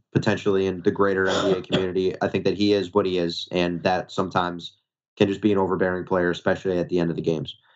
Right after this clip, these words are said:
Speaker 2: Yeah, the, the last thing I wanna say on Hardaway, though, is to that, I, I think that's okay if he's, if that is who he is, as long as he's always shooting fifty percent of his shots from deep. That's the first thing.
Speaker 1: And getting
Speaker 2: Like,
Speaker 1: to the
Speaker 2: it
Speaker 1: line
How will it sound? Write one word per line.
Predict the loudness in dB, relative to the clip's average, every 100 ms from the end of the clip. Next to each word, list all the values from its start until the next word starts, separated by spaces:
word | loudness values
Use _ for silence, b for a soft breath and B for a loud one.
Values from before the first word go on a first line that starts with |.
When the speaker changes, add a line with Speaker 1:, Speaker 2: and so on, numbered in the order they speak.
| b 2
Speaker 2:
Yeah, | 2 2 -2
the, | -2
the | 2 2
last | 2 0 -2
thing | 0
I | 0
wanna | 0 -2
say | -2
on | 0
Hardaway, | 0 0 -2
though, | -2 -4
is | -4 -12 -16 -16
to | 2 4
that, | 4 0 -2 -12
I, | -14 -14 _ _ _ _ 2
I |
think | 2 2 0
that's | 0 -2 -4
okay | -4 0 0
if | -2
he's, | -6 -4
if | -4 2
that | 2
is | 0 0
who | 2
he | 4 4
is, | 2
as | 2
long | 2 2
as | 0 -4 -2
he's | 0 4
always | 4 2 2
shooting | 2 0 0
fifty | -2 0
percent | -4 0 0
of | 2
his | 0
shots | 0 0
from | -2 2
deep. | 2 2 -6 _ _ _
That's | 0 0
the | 0
first | -2 0
thing. | 0 -2 -4 _ -4
Speaker 1:
And | 2 2
getting | 2 2
Speaker 2:
Like, | 0
Speaker 1:
to |
the | 0
Speaker 2:
it |
Speaker 1:
line | 0 0 -2 -6